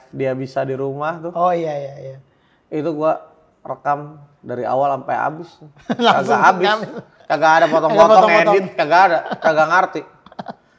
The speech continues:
Speaker 1: Kagak pakai speaker, karena gua lagi di Bogor waktu itu.
Speaker 2: Oh, itu lu di Bogor kita,
Speaker 1: Iya,
Speaker 2: ya?
Speaker 1: jadi anjing, gimana ya? Cuma bawa sound card, colok, wes. Udah. Kagak pakai speaker, kagak pakai ear, kagak pakai tempo.
Speaker 2: Pakai feeling aja, ya?
Speaker 1: Feeling aja udah.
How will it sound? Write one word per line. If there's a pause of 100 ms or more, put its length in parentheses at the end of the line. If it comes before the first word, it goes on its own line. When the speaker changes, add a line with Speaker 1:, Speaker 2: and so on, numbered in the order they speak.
(120)
Speaker 1:
Kagak
pakai
speaker,
karena
gua
lagi
di
Bogor
waktu
itu. (180)
Speaker 2:
Oh,
itu
lu
di
Bogor
kita,
Speaker 1:
Iya,
Speaker 2:
ya?
Speaker 1:
jadi (200)
anjing,
gimana
ya?
Cuma
bawa
sound
card,
colok,
wes. (1120)
Udah. (560)
Kagak
pakai
speaker, (180)
kagak
pakai
ear, (260)
kagak
pakai
tempo.
Speaker 2:
Pakai
feeling
aja,
ya? (180)
Speaker 1:
Feeling
aja
udah.